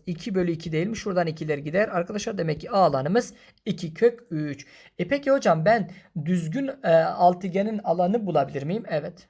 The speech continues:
Düzgün altıgenimizin alanı nedir? Altı tane arkadaşlar eşkenar üçgen alan demek. Altı tane bir kenarı dört. Dördün karesi kök üç bölü dört eşittir. E, buradan sadeleştirdiğimiz zaman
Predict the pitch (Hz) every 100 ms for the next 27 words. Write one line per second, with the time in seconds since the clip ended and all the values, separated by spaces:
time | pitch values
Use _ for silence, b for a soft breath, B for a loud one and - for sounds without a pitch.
0 | - 202 208 240 226 196 208 208 190 208
1 | 196 214 208 - 208 196 196 277 233 202
2 | 180 156 165 285 - 170 - 190 185 156
3 | 175 156 139 135 131 185 - - b b
4 | b b - 175 170 160 277 208 160 151
5 | 208 208 196 156 147 147 254 - 170 156
6 | 156 156 165 147 175 - 147 - - 147
7 | 139 135 139 151 220 - - B B B
8 | - 156 180 160 139 - b b - 180
9 | 190 226 233 262 262 240 226 226 - 202
10 | 190 185 170 151 139 151 202 226